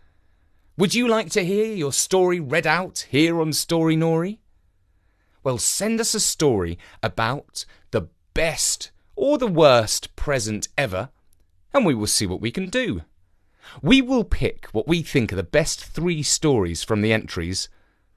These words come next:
and I will read them out. Our friends at Wicked Uncle, the world's best online gift shop,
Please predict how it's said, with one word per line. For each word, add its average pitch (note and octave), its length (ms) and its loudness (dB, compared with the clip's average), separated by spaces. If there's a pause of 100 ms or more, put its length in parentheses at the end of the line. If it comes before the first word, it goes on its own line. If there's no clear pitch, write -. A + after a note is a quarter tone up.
(240)
and F#2 120 0
I A2 200 2
will D3 160 0
read A#2 320 -2
them D#3 160 -2
out. - 400 -10 (960)
Our G#2 160 4
friends D#3+ 360 4
at B2+ 120 -2
Wicked D#3 280 -2
Uncle, C3 460 -4 (460)
the A#2+ 80 2
world's A#2 380 2
best A#2 340 -4
online A#2 400 0
gift D#3 360 -6
shop, - 380 -8